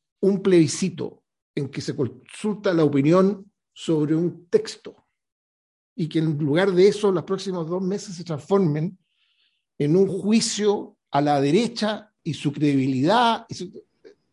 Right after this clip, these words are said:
lo encuentro... Eh, ¿para qué le ponemos calificador? Sería inaudito, <laughs> digamos, sería inaudito. Entonces, eh, por eso te digo, creo que, que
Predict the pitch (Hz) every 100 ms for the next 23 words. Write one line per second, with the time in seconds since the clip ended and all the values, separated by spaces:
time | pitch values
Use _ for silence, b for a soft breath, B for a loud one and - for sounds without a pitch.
0 | _ _ _ _ _ 139 139 135 151 147
1 | 165 151 147 - _ - 123 113 104 95
2 | 90 - _ _ _ _ _ _ _ _
3 | _ _ _ _ _ 220 220 185 175 240
4 | 220 214 180 156 156 151 - - - -
5 | - - - 175 214 214 208 339 202 -
6 | - - - - 175 - 156 180 190 185
7 | 170 180 - - 196 190 208 202 B B
8 | 180 B - _ 165 151 147 143 139 131
9 | 139 127 _ _ - 240 233 247 247 226
10 | 226 208 220 226 196 202 202 _ 170 165
11 | 156 151